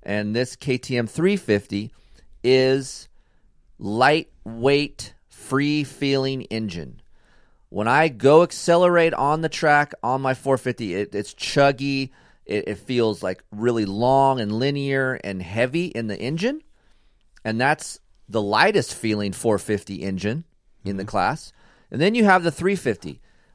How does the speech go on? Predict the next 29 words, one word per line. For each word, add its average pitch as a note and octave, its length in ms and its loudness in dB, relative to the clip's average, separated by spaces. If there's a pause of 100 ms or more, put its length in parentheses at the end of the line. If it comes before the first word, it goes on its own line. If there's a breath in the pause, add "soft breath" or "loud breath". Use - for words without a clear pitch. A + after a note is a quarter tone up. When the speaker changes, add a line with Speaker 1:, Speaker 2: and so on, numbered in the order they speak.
Speaker 1:
a A2+ 40 -12
little B2 120 2
bit D#3 120 0
more D#3 160 2
spunk, - 720 -2 (600)
uh, F#2+ 440 0
a F#2+ 100 -8
little B2 240 2
bit D3+ 200 4
more, C3+ 540 2
uh, G#2+ 480 4 (100)
uh, - 100 -8 (220)
higher C#3+ 680 6
R C#3 200 8
P C#3+ 300 0
M G2+ 420 0
range, F2 500 -6 (180)
and A2 160 -2
it G#2+ 100 -2
has A#2 500 0 (360)
better D3 460 6
R C#3 160 6
P C3 200 -4
M B2+ 200 0
res-, F#2+ 220 -6 (440)
R B2 160 4
P C#3 160 -2
M B2+ 120 0
response. F#2+ 580 -6